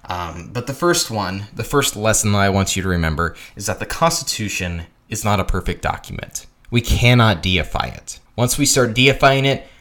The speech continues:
A, well, you're just lying to yourself. B, you're turning people away. People who, who really could be your allies, you're turning them away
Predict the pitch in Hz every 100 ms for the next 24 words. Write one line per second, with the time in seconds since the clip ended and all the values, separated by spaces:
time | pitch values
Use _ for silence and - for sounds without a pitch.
0 | - 143 160 143 127 123 _ _ _ _
1 | - 101 104 107 98 - 98 90 - 64
2 | - - - - - - - 92 101 156
3 | 127 110 120 - 135 131 - 180 185 180
4 | - 151 139 107 98 104 107 - 104 107
5 | - - 160 156 131 - 123 110 104 -
6 | - - - - 110 113 165 156 151 -
7 | 151 117 123 110 101 - 104 90 50 50
8 | 58 - 101 98 - 143 143 131 113 101
9 | 87 85 64 50